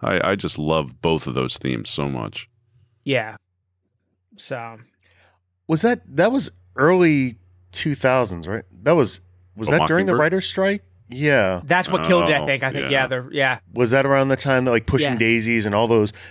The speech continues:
Speaker 3: those a bunch of promising shows that looked really
Speaker 2: Yeah.
Speaker 3: cool, and then it's essentially
Speaker 2: Remember,
Speaker 3: when everybody
Speaker 2: um,
Speaker 3: came back, they hit the reset button.
Speaker 2: Yeah. I just remember Eddie Izzard was playing Grandpa, and I love Eddie Izzard.
Speaker 1: <laughs> Oh, that sounds
Speaker 3: Mm-hmm.
Speaker 1: awesome.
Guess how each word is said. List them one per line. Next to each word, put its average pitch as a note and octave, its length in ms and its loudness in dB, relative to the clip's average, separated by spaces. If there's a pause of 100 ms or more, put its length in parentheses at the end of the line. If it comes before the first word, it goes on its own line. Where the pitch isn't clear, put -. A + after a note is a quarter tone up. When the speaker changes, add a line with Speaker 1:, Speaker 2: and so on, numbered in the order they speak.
(100)
Speaker 3:
those A2+ 160 2
a G#2+ 60 0
bunch C3 240 0
of A#2 80 -6
promising A#2 460 -2
shows A2 380 2
that F2+ 100 -6
looked G2 220 -6
really G#2 200 2
Speaker 2:
Yeah. A#2+ 140 0
Speaker 3:
cool, G#2 120 2
and F#2+ 80 0
then F#2+ 140 -2 (520)
it's G#2+ 200 -6
essentially A#2+ 340 0
Speaker 2:
Remember, E3 160 4
Speaker 3:
when C#3+ 80 2
everybody B2 200 -2
Speaker 2:
um, - 40 -12
Speaker 3:
came G#2 180 0
back, G#2 320 0
they G2 180 2
hit F#2+ 180 -4
the F#2+ 80 -4
reset G2 380 0
button. E2+ 300 -8
Speaker 2:
Yeah. B2 300 -2 (120)
I - 40 -4
just D3 100 -4
remember F3 240 0
Eddie E3 280 0
Izzard D3+ 260 2
was C#3 100 -2
playing C#3 300 -2
Grandpa, C3 300 0
and A#2 80 -2
I B2+ 80 0
love C3 280 0
Eddie B2+ 240 -2
Izzard. C3 280 0 (220)
Speaker 1:
<laughs> - 180 -6 (180)
Oh, C3 240 0
that G2+ 240 0
sounds A2 300 0
Speaker 3:
Mm-hmm. F#2+ 40 2
Speaker 1:
awesome. A2+ 460 0